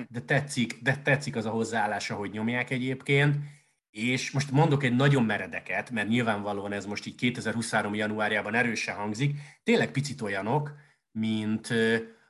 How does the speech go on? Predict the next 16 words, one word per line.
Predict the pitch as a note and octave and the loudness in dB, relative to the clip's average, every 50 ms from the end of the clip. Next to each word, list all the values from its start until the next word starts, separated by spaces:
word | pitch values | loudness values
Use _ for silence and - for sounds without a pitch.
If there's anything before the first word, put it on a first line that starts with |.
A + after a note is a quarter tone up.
| _ _ | _ _
ha | - B2+ | 0 4
mondjuk | C3 C#3 C#3 D3 C#3+ | 4 6 4 4 4
azt | A3 G#3 C#3+ - | 4 2 2 2
mondod | C#3+ B2 A2+ A2 A2+ A2+ | 0 0 2 2 2 2
most, | C3 D3 C#3+ | 4 2 2
hogy | - - | 2 0
kétezer-harminchárom | C#3+ F3+ D#3 C#3+ D3 C3+ B2 A#2+ A#2+ G#2 B2+ C3+ B2+ A#2 G#2+ G#2+ G#2+ - - C#3 C#3+ D3 C#3+ B2+ C#3+ | 2 2 2 2 2 0 0 0 0 0 2 2 2 2 0 -2 -4 0 2 4 6 6 4 4 2
Epronex | D3 C#3+ C3 C#3+ - C3 A#2 A#2 A#2 A2+ - - | 0 0 -2 0 -2 -2 0 0 -2 -2 -4 -4
Tour | - C3+ A#2+ A2+ | -4 -4 -4 -2
de | G#2+ G#2+ | -4 -8
France | - - G#2+ F#2+ F#2+ - | -8 -8 -10 -8 -8 -6
szabadkártya, | - A2+ E2+ E2 E2 - - - E2+ D2+ D2 - - F2 D#2+ - | -6 -6 -6 -8 -12 -12 -12 -12 -12 -12 -12 -14 -16 -18 -14 -10
hogy | - G#2+ G#2+ - _ _ _ _ _ _ _ _ _ | -10 -10 -10 -12 _ _ _ _ _ _ _ _ _
nagyon | _ A#2 A#2+ C3 C#3+ F#3+ A3 | _ 0 2 4 4 6 6
irreálisan | B3+ A#3+ G3+ G3+ F#3+ F3+ E3+ D#3+ C#3+ - - D3+ C3 | 4 4 6 6 6 6 6 4 0 0 0 0 2
hangzik, | B2+ B2+ B2 B2 A2 G#2+ A#2 A2+ - - | 2 0 0 0 -2 -2 -2 -4 -4 -6